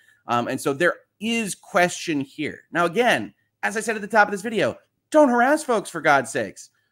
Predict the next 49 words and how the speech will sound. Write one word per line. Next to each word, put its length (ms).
right? 300
If 200
you've 240
got 160
the 60
better 240
side 220
of 60
the 100
argument, 520
certainly, 420
you 220
can 140
go 120
have 260
that 160
argument 400
in 80
a 60
reasoned 520
way. 460
Uh, 160
that's 220
what 80
we 80
try 220
to 100
show 380
here 420
in 160
Virtual 360
Legality, 500
is 100
you 60
can 140
go 200
have 240
a 60
reasonable 420
conversation 580
with 80
folks 200
about 340
even 220
the 80
most 340
sensitive 580
of 140
issues, 480